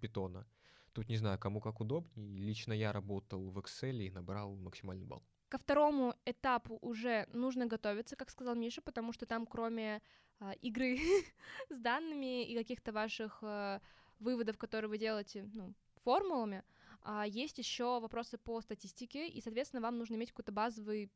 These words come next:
Speaker 2: уровень математической статистики. Соответственно, ему на самом деле можно обучиться в интернете. Мы советуем курс на степике от Института биоинформатики. Там есть две части. Первая такая базовая, вам на самом деле её хватит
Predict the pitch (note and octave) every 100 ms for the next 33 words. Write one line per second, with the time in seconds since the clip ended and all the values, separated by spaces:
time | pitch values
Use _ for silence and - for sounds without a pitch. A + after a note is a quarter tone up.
0 | _ _ - A#3 A#3+ G#3 G3 - - G#3+
1 | A3+ A#3 - A#3 - A3 G#3+ - - F#3
2 | - - - - - - C4 D#4 D4 C4
3 | A#3+ C#4+ C4 B3+ B3+ A3+ A3 A3 A#3+ A3+
4 | G#3 - A#3 - G#3 G3 F#3+ G3 - _
5 | - - - A3 A#3 G#3+ G3 G3 D4+ F4
6 | - - - - A#3 B3+ C#4 B3 A#3+ B3+
7 | B3 A#3 A3+ A3 - - A#3 - - -
8 | A#3 - A#3+ A#3+ A#3 - A3 - A3 A3
9 | - - A3+ - G#3 G3+ G3 G#3 A3+ A3
10 | G#3+ F#3 G3 - D#4 G#4 - _ - -
11 | - A#3 A#3+ G#3+ A#3+ - A#3+ F4+ - -
12 | A#3 A3 - G#3+ G#3 G#3+ G#3 G3 G3+ G#3
13 | G3+ G#3+ G#3 G3+ G3+ - A3 F#4+